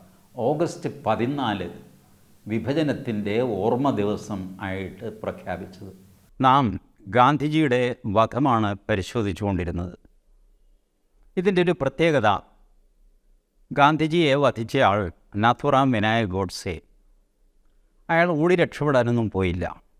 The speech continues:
തോക്ക് കയ്യിലേന്തി പോലീസിനെ കീഴടങ്ങുകയായിരുന്നു. ജനക്കൂട്ടം അയാളെ ആക്രമിക്കാനൊക്കെ ശ്രമിച്ചു. ആരോ ഒരു വടി വെച്ച് അയാളുടെ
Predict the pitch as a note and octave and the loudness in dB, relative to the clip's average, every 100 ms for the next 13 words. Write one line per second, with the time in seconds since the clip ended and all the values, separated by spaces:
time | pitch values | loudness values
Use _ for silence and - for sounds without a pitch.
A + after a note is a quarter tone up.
0 | _ _ _ _ _ _ _ _ _ _ | _ _ _ _ _ _ _ _ _ _
1 | _ _ - C#3 D3+ C#3 D3+ D3 - A#2 | _ _ 0 2 2 2 0 0 -4 0
2 | B2+ B2 B2+ A2+ G#2+ F#2+ - _ _ _ | 2 2 2 0 0 -2 -4 _ _ _
3 | - B2 A#2+ A#2+ - G#2 A2+ - G#2 G#2 | -4 0 0 0 0 0 -2 -2 -2 2
4 | G#2 F#2+ F2 D2+ - - _ _ _ _ | 0 0 -2 -6 -10 -18 _ _ _ _
5 | _ _ _ _ _ _ _ _ _ - | _ _ _ _ _ _ _ _ _ -8
6 | C3+ E3 F3 - F#3 D#3 D3 D3+ C3 C3 | 0 2 2 0 0 2 2 0 0 2
7 | C3 C#3 A#2 C3 C3+ A#2 A#2+ G#2+ G#2+ F#2+ | 4 2 2 0 0 2 2 2 -2 -2
8 | A2+ G#2 F#2+ B2 A2+ A2 B2 A#2+ G2+ G#2 | -2 -2 -2 2 4 2 2 -2 -2 0
9 | G2+ G#2 A#2 F#2 - G2+ F#2+ | 0 2 0 -2 -2 0 0